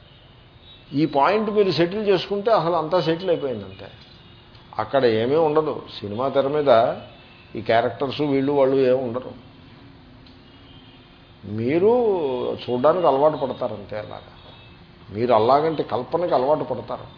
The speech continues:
ఆ మనస్సు, ఇంద్రియములు కలిసి ఆ సెన్సేషన్స్, ఆ కాంతి సెన్సేషన్స్ని ఆ విధంగా ఇంటర్ప్రెట్ చేయటానికి అలవాటు పడి ఉంటారు. అందుకోసం అలా చూస్తారు,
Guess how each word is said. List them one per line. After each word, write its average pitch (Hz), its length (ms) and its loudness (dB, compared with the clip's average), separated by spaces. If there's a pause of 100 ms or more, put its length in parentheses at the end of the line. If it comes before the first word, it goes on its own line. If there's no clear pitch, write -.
(540)
ఆ 117 220 0
మనస్సు, 147 340 -2
ఇంద్రియములు 160 800 2
కలిసి 135 440 -2 (680)
ఆ 123 80 6
సెన్సేషన్స్, 151 920 -2
ఆ 127 80 2
కాంతి 151 460 0
సెన్సేషన్స్ని 147 1080 -4 (580)
ఆ 113 160 8
విధంగా 170 560 6
ఇంటర్ప్రెట్ 170 840 0
చేయటానికి 151 460 2
అలవాటు 180 360 10
పడి 208 180 8
ఉంటారు. 156 500 0 (1700)
అందుకోసం 160 480 4
అలా 170 380 6
చూస్తారు, 143 380 -6